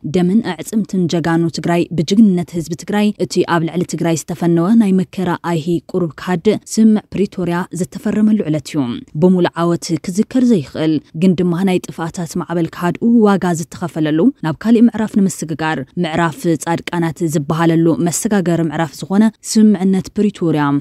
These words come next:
ሓደ ዓመቱ ገይሩሎም። ኣብዚ ዓመት እዚ ድማ ብዙሓት ፍጻመታት ተኸሲቶም ኣለዉ። ሓዚ ድማ ወጠንቲ ናይቲ ጥፍኣት ዝኾኑ ሓይልታት ብሰንኪ ዝውዕል ድሕሪ ምብትታኖም ካብ ክልተ ሽሕን ዓሰርተን ዓመተ ምህረት ግእዝ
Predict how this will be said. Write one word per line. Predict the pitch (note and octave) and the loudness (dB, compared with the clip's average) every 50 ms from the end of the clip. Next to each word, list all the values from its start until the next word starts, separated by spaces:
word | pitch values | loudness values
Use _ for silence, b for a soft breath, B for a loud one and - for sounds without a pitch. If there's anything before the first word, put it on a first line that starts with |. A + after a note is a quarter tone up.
| - | -4
ሓደ | - - F3 E3 E3 | -4 -4 -2 -2 -2
ዓመቱ | D#3 E3 F#3+ G#3+ A3 - C4 | 0 2 2 2 2 2 0
ገይሩሎም። | A3+ B3+ B3+ A#3 D3+ C3 C3+ C3+ C3 B2+ B2+ A#2 - _ _ | 4 4 4 4 2 0 -2 -2 0 -2 -2 -4 -6 _ _
ኣብዚ | - F#3 E3+ E3+ F#3+ | -2 -2 0 0 0
ዓመት | F#3+ A3 A#3 B3 A#3+ - | 4 6 6 6 6 0
እዚ | A3+ F#3 F3+ | -2 -2 -2
ድማ | D3 D3 D3 D3+ C#3+ C3+ C3 C3 - b b | 0 0 0 0 2 2 0 0 -2 b b
ብዙሓት | E3 F3+ F3 F3+ F3+ - F3+ D3 - | -4 -2 -2 -2 -2 -4 -6 -6 -6
ፍጻመታት | - E3 - - E3+ E3+ E3+ - F3+ E3 D#3+ - E3+ - | -8 -8 -6 -4 -4 -4 -4 -2 -4 -6 -6 -6 -8 -8
ተኸሲቶም | - - - G#3 - - A#3 - B3+ A#3 | -6 -6 -6 -6 -4 -4 2 4 4 4
ኣለዉ። | G3 D3 C#3+ D3+ D#3 C3+ F2+ E2+ - b b b | 4 4 0 0 -2 -4 -6 -6 -8 b b b
ሓዚ | b - F3+ D#3+ - E3 | b -2 -2 0 0 -2
ድማ | D#3 E3 E3+ E3+ F3 G#3 A#3 | 0 0 0 0 2 2 2
ወጠንቲ | F3+ F3 - - - E3 E3+ D3+ - E3+ | 2 2 0 -2 -4 -6 -6 -4 -2 -2
ናይቲ | E3+ E3+ D#3+ - - | -2 -2 -2 -4 -8
ጥፍኣት | - D#3 - D3 D#3+ E3+ - | -14 -8 -6 -6 -6 -6 -6
ዝኾኑ | - E3 - F3+ E3+ E3+ | -10 -6 -2 -2 -2 -2
ሓይልታት | A2+ D#3+ E3+ F3 E3 - A3 A3 G#3+ - - - | 0 0 0 0 0 2 0 0 -2 -2 -6 -4
ብሰንኪ | C#3+ D#3+ C3 - A#3 A#3 A3+ - | -2 0 4 6 4 4 4 2
ዝውዕል | G#3+ D#3+ E3 D#3+ D3+ C3+ D#3 F3 G#3+ A#3+ - | -2 -2 0 -2 0 0 0 0 0 0 -2
ድሕሪ | D3+ C#3 B2 - F#3 E3+ | -4 -6 -2 0 2 2
ምብትታኖም | F3 E3+ D3+ D3 E3+ - - - F3 E3+ E3+ E3 E3 | 2 2 0 -2 -4 -8 -6 -4 -2 0 0 0 -2
ካብ | - F#3 F3 D3+ | -2 -4 -4 -4
ክልተ | - - F3 E3+ - F3+ | -2 -2 -2 -2 -2 -2
ሽሕን | D#3+ - - E3+ D3 - | -4 -4 -6 -8 -8 -8
ዓሰርተን | D#3+ - - F#3 D#3 - F#3 D#3 C#3+ | -8 -6 -6 -6 -6 -4 -2 -2 0
ዓመተ | E3 F3 - - | 0 0 0 0
ምህረት | F3 E3+ E3 E3+ - - | -2 0 0 0 -2 -2
ግእዝ | D#3 D3+ - A3+ A3+ | -4 0 0 0 0